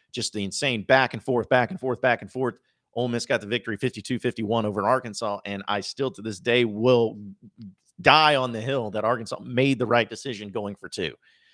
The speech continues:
They just didn't execute. It didn't happen. But a hundred percent, ten out of ten times, if you're in that situation again, you go for two. And that's why I love Sam Pittman, is 'cause he gets it.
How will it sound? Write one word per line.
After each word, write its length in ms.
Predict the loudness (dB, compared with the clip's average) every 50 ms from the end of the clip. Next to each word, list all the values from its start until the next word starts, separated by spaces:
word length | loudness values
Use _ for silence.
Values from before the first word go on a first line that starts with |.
| _ _ _ _
They 100 | -2 0
just 220 | 2 2 2 2 0
didn't 160 | 0 2 2
execute. 380 | 2 2 0 -2 -2 0 0
It 40 | 0
didn't 160 | 0 -2 -2
happen. 320 | 0 0 -2 -2 -2 -6 -4
But 240 | 0 0 0 0 0 _ _ _ _ _ _ _ _ _ _ _ -6
a 60 | -6 -6
hundred 460 | -4 -2 -2 0 0 0 -2 -6 -6 _ _
percent, 440 | -14 -12 -8 -6 -4 -4 -4 -4 -6 _
ten 260 | -10 -6 -4 -2 0
out 100 | 2 2
of 100 | 2 2
ten 240 | 2 -2 -6 -6 -6
times, 460 | -6 -6 -6 -6 -8 -8 -10 -12 -16 _ _ _ _ _ _ _ _ _ -4
if 160 | -4 -2 0
you're 100 | 0 2
in 80 | 2 2
that 120 | 2 0 -2
situation 400 | -4 -6 -4 -4 -4 -4 -4 -4
again, 200 | -2 -2 -2 -2
you 100 | -2 -2
go 140 | -2 -2
for 120 | -4 -6 -10
two. 160 | -12 -10 -10
And 80 | -10 -10
that's 140 | -10 -6
why 100 | -6 -4
I 60 | -4 -4
love 220 | -4 -6 -6 -6
Sam 280 | -6 -6 -6 -8 -6 -4
Pittman, 300 | -4 -4 -4 -6 -10 -12
is 100 | -10 -10
'cause 140 | -8 -8
he 100 | -8 -10
gets 260 | -10 -10 -12 -12 -12 -14
it. 140 | -18 -18